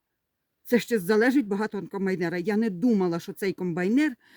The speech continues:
з яким я працювала, частник. Він колись був, хай слухають, вони дивляться наш канал.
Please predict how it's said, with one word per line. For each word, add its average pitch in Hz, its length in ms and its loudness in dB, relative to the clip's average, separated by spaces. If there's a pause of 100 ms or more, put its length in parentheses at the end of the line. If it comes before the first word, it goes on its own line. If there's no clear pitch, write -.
(140)
з 180 100 -2
яким 226 300 2
я 185 120 -2
працювала, 202 680 0 (480)
частник. 160 540 -4 (440)
Він 214 140 2
колись 262 260 2
був, 196 220 -4 (480)
хай 370 160 0
слухають, 208 440 0
вони 254 200 4
дивляться 160 360 0
наш 151 160 -2
канал. 143 260 -8